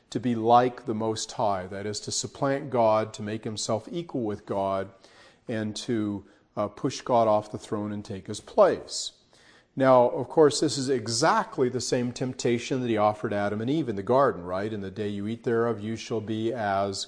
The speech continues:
gods." And so Satan desired godhood. He offered Adam and Eve godhood, and they, of course, um, took the bait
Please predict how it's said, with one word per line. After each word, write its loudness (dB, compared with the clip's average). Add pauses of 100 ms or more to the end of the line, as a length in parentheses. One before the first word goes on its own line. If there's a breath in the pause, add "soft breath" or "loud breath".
(120)
gods." -4 (1160 soft breath)
And -4
so 8
Satan 2
desired 2
godhood. 4
He -6
offered -6
Adam 0
and -4
Eve 0 (240)
godhood, 0 (440 soft breath)
and -6
they, -4
of -8
course, -4
um, -8 (120)
took -6
the -8
bait 0